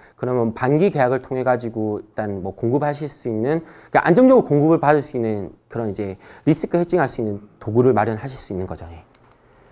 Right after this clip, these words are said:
그래서 여기서 어떻게 보면 이제 좀 마지막으로 좀 정리해서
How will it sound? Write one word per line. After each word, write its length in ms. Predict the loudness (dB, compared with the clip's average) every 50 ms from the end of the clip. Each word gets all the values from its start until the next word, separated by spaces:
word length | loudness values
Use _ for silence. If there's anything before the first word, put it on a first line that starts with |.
| _ -20 -20 -20 -20 -20 -20 -20 -20 -20 -20 _ 4
그래서 180 | 6 8 10
여기서 460 | 10 8 8 8 8 8 8 8 8
어떻게 360 | 8 6 6 4 4 4 6 6
보면 240 | 8 8 8 6
이제 180 | 6 6 4 4
좀 160 | 4 2 4
마지막으로 640 | 6 6 6 6 6 6 6 6 6 8 6 6 6
좀 120 | 6 2
정리해서 1200 | 2 0 0 0 2 4 4 4 4 4 2 0 -2 0 2 4 6 8 8 8 6 4 2 -2